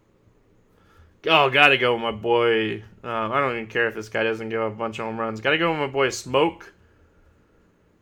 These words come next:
Um, going to the late slate, it'd be so easy to take the,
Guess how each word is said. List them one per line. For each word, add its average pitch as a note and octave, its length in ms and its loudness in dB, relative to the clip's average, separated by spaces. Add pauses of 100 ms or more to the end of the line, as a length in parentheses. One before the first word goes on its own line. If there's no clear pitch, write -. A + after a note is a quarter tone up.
(200)
Um, A#2+ 920 -4
going C3 540 -6
to - 120 -12
the A2+ 140 -8
late C#3+ 400 -4
slate, D3 460 -4
it'd A#2 100 -12
be A2+ 100 -8
so C#3+ 320 -2
easy A#2 260 -6
to A2+ 100 -6
take A#2 280 -6
the, - 220 -12